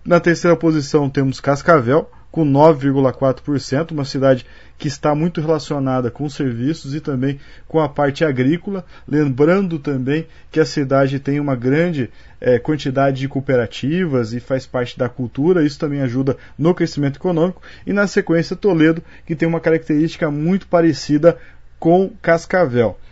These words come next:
Curitiba vem na quinta posição, na sequência Umuarama, São José dos Pinhais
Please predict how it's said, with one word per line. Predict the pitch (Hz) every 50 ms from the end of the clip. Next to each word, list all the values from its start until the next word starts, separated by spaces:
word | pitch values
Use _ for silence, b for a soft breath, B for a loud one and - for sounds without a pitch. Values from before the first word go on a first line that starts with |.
| b b
Curitiba | - 180 185 180 139 - - 175 160 160 156 131
vem | 120 147 147 143
na | 139 131
quinta | - - 156 151 160 147
posição, | 180 180 180 208 202 - - 190 208 233 247 - -
na | 165 170 165
sequência | - 165 151 143 156 156 151 139 143 - - - -
Umuarama, | - 226 233 220 214 185 160 151 139 135 151 190 214 214 214 220 208 b b b b b b
São | - - - 202 240 277 247
José | 196 208 190 160 170 170
dos | 160 - -
Pinhais | - 185 165 151 143 143 151 175 170 -